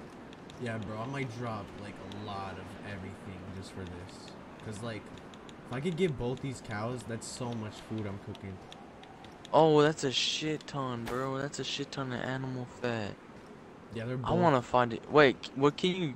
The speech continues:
Speaker 2: all kill a cow with? You kill with, like, a splitting axe?
Speaker 1: Nah, I'm gonna fucking use my gun.
Speaker 2: Or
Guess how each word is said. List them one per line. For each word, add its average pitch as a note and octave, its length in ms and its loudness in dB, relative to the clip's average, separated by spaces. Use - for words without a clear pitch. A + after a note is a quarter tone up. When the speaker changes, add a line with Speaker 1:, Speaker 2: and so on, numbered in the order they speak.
Speaker 2:
all B2 200 8
kill C3 300 2
a - 20 -8
cow A2 320 2
with? G2+ 200 -4
You A2+ 80 -14
kill B2 280 4
with, - 180 -2
like, A2+ 160 -2
a F#2 240 0
splitting A#2 560 2
axe? A#2+ 400 0
Speaker 1:
Nah, A2 260 -6
I'm C#3 100 -6
gonna C3+ 120 -4
fucking A#2+ 340 -8
use A2+ 140 -4
my G2+ 140 -10
gun. G#2 280 -6
Speaker 2:
Or B2 240 6